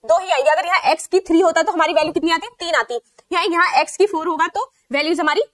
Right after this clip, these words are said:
फ़ोर आएंगी, लेकिन वो same भी हो सकती है और अलग अलग भी हो सकती है। ये हमारा question पर depend करेगा।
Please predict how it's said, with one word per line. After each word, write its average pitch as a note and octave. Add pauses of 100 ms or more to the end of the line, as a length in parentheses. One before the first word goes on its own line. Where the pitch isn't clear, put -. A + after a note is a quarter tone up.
(280)
फ़ोर E4
आएंगी, A3+ (220)
लेकिन D4+
वो E4+
same C#4
भी E4+
हो D#4
सकती -
है E4+
और D5+ (120)
अलग C#4
अलग A3
भी A#3
हो G#3+
सकती G#3+
है। A#3
ये D#4+
हमारा D#4
question D#4+
पर -
depend B3
करेगा। G3